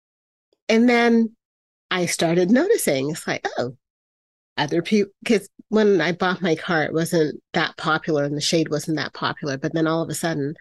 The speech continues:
I was like, "Oh, look, car cousin, car cousin, car cousin," because I started seeing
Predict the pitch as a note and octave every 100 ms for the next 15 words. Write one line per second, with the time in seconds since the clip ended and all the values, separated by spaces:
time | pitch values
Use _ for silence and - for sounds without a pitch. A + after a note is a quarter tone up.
0 | - - - D#4 D#4 D#4+ D#4+ E4+ E4+ E4+
1 | - - D4+ D4+ - A3 F3+ E3+ - F#4+
2 | D4 A3+ F#3 E3 - F#4 E4+ - D#3+ D#3+
3 | D3 - - - - A3+ B3 G3+ G3+ G3+
4 | G3+ - G3 F3+ - - G#3 F3+ F3 F3